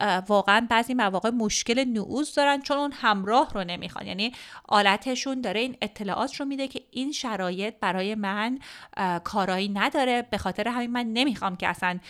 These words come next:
وارد این رابطه بشم. وقت شخص بعضی مواقع فکر می‌کنه مشکلش ویاگرا هستش یا باید دنبال این باشه که نعوذش رو حل کنه، وقتی مسئله،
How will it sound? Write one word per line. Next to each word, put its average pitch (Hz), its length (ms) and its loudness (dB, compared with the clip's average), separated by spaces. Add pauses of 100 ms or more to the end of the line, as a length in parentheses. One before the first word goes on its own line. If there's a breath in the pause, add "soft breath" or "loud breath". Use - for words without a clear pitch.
(200 loud breath)
وارد 175 240 4
این 175 180 0
رابطه 170 360 0
بشم. - 320 -2
وقت 190 160 -2
شخص - 400 2
بعضی 202 240 2
مواقع 185 240 2
فکر 196 140 -4
می‌کنه 202 200 -6
مشکلش 190 520 -4
ویاگرا 180 460 2
هستش 220 460 -4
یا 190 120 -2
باید 180 260 -2
دنبال 180 520 -2 (360 loud breath)
این 214 140 -4
باشه 208 260 -2
که 220 140 -6
نعوذش 196 600 -2
رو 175 80 -4
حل 170 200 0
کنه، - 220 -10
وقتی 180 220 -8
مسئله، 190 720 -4